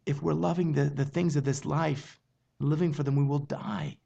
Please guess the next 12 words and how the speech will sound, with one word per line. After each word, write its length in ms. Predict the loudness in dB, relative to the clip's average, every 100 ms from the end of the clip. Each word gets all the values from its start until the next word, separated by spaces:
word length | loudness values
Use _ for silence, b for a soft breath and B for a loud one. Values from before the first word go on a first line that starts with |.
| _ _ _ _ _ _ _ _ _ _
But 140 | -8 0
if 220 | 0 2
by 140 | 0
God's 340 | 2 2 2 0
grace 360 | 2 2 2
we 100 | 0
see 200 | 0 2
this 240 | 2 2 2
life 240 | 2 2
as 160 | 0 0
an 100 | 0
opportunity 1160 | 0 -2 -2 -6 0 4 4 4 4 4 4